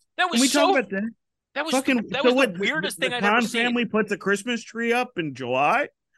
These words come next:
Speaker 2: What is going on?
Speaker 1: The, his vibe in this entire thing was
Speaker 2: Wouldn't the joke, isn't the joke we take it down in July 'cause it's, it's up the whole time? Like, why would he make that joke?
Speaker 1: His, his vibe is,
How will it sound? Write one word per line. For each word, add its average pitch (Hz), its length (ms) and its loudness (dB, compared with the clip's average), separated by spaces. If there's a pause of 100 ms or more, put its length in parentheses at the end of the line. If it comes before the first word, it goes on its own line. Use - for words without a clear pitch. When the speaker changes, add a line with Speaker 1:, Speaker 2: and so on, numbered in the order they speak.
(280)
Speaker 2:
What 254 180 0
is 349 100 -4
going 240 240 0
on? 320 520 -4 (720)
Speaker 1:
The, 156 140 -4 (200)
his 180 380 -8
vibe 113 600 -6
in 113 140 -12
this 117 180 -10
entire 117 440 0
thing 110 400 -4
was 98 420 -2
Speaker 2:
Wouldn't 294 260 -6
the 285 60 -10
joke, 220 320 0
isn't 233 180 -6
the 247 60 -4
joke 202 300 -4
we 175 100 -6
take 165 260 -8
it 135 120 -8
down 143 280 -2
in 175 80 -4
July 165 400 -2
'cause 139 380 -10
it's, 120 320 -12 (400)
it's - 160 -6
up 127 200 -4
the 156 100 -4
whole 170 160 0
time? 180 440 -6 (280)
Like, 135 180 -6
why 160 160 2
would 185 100 2
he 180 60 -2
make 165 220 -4
that 147 220 -4
joke? - 340 -8 (220)
Speaker 1:
His, 226 340 -6
his 190 280 -10
vibe 90 500 -6 (180)
is, 107 600 -8